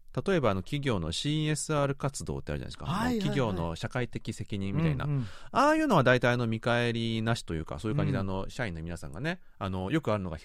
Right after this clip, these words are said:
Speaker 1: 冬場にさ、
Speaker 2: はい。
Speaker 1: 練炭
Speaker 2: うんうんうんうん。
Speaker 1: 運ぶのあるじゃない。
Speaker 2: うん。
Speaker 1: あの、
Speaker 2: ありますね。
Speaker 1: あ、まだ暖房、練炭使ってる方々に、
Speaker 2: はい。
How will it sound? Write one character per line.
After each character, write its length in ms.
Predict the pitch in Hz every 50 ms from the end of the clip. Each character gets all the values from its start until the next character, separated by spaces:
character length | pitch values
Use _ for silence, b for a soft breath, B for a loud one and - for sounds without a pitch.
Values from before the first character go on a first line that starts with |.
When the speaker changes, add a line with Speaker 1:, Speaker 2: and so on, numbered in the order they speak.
| - -
Speaker 1:
冬 200 | 131 143 160 156
場 120 | 165 156
に 100 | 107 78
さ、 220 | - 82 71 67 - _
Speaker 2:
は 160 | - 131 135 123
い。 140 | 92 - - -
Speaker 1:
練 240 | 117 147 202 226 208
炭 280 | - 220 202 190 180 - - - -
Speaker 2:
う 80 | - 156
ん 20 |
う 20 | 185
ん 40 | 196
う 20 |
ん 200 | 175 135 139 151
う 40 | 147
ん。 100 | 151 107
Speaker 1:
運 100 | 165 160 147
ぶ 40 |
の 80 | 127 98
あ 40 | 85
る 60 | 85
じ 60 | -
ゃ 40 | 67
な 100 | 67 67
い。 20 | -
Speaker 2:
う 60 | 127
ん。 320 | 135 139 127 110 95 82 - -
Speaker 1:
あ 120 | - 110 92
の、 520 | 87 87 87 85 82 82 82 82 - - - -
Speaker 2:
あ 140 | - 120 117
り 60 | 113
ま 100 | 123 120
す 80 | 104
ね。 80 | 98 117
Speaker 1:
あ、 0 |
ま 0 |
だ 60 | 113
暖 160 | 123 123 123
房、 200 | 123 127 127 123
練 220 | 113 120 127 127 117
炭 180 | 131 123 120 117
使 140 | - - 120
っ 80 | 113
て 140 | - - 123
る 80 | 110 107
方 220 | - 117 - 117
々 240 | 107 101 98 110 117
に、 200 | 147 185 220 202
Speaker 2:
は 60 | 123
い。 80 | -